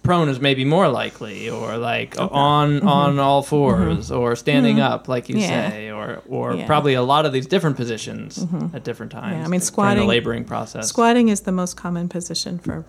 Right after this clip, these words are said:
Speaker 2: women to deliver in, in the world, and I think
Speaker 1: Mm-hmm.
Speaker 2: that supported sit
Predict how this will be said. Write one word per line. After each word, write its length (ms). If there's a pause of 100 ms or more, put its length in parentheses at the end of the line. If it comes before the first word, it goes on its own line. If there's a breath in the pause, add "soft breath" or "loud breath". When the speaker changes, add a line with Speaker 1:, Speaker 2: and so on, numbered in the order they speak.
Speaker 2:
women 260
to 100
deliver 280
in, 100
in 140
the 80
world, 500
and 100
I 100
think 320
Speaker 1:
Mm-hmm. 360
Speaker 2:
that 240
supported 960
sit 460